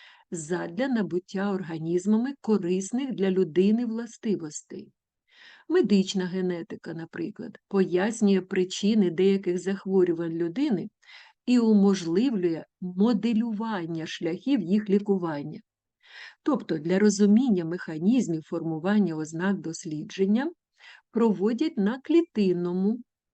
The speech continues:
тому цей метод називається цитологічний,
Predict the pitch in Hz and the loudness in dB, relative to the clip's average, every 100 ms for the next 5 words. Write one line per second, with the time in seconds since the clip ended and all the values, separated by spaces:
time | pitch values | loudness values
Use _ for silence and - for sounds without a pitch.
0 | _ _ _ _ _ _ _ _ _ 220 | _ _ _ _ _ _ _ _ _ 0
1 | 214 214 202 196 226 208 190 180 185 196 | 0 0 -2 -2 -4 -4 -4 -2 -2 0
2 | 196 196 196 196 - 285 277 247 226 254 | -2 -2 -8 -10 -2 -2 -2 -4 -2 -2
3 | 202 156 - - 165 156 - | -4 -6 -12 -8 -6 -8 -12